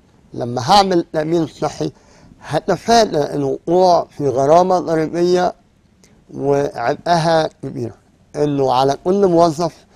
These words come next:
ألفين دولار بعد الموظف رقم تلاتين. يعني لو أنا عندي خمسين موظف، أول تلاتين مش هتحاسب عليهم،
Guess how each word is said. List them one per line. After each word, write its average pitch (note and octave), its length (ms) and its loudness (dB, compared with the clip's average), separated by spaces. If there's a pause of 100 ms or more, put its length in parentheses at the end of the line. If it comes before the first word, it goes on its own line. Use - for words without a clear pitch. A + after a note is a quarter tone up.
(280)
ألفين E3+ 500 -2
دولار E3 440 6 (520)
بعد F#3 380 4
الموظف D#3 720 0
رقم D#3 300 -2
تلاتين. C#3 640 -6 (460)
يعني B2+ 720 -4 (280)
لو B2 300 0
أنا D#3+ 120 2
عندي D#3+ 380 0
خمسين F3 540 -2
موظف، D3 480 0 (1900)
أول G#3 280 6
تلاتين F3+ 560 -2
مش E3 220 -4
هتحاسب D3 480 -6
عليهم، A#2 300 -6